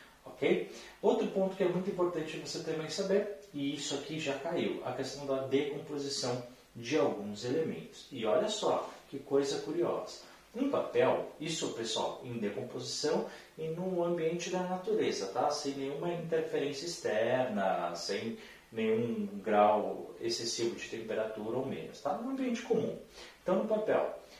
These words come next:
entre três a seis meses para se decompor, o filtro de cigarro, mais de cinco anos, o metal,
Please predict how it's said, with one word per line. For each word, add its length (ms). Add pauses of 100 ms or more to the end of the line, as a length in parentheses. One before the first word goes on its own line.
(140)
entre 320
três 380
a 60
seis 360
meses 380
para 140
se 160
decompor, 760 (460)
o 80
filtro 380
de 120
cigarro, 560
mais 400
de 120
cinco 420
anos, 560 (340)
o 120
metal, 760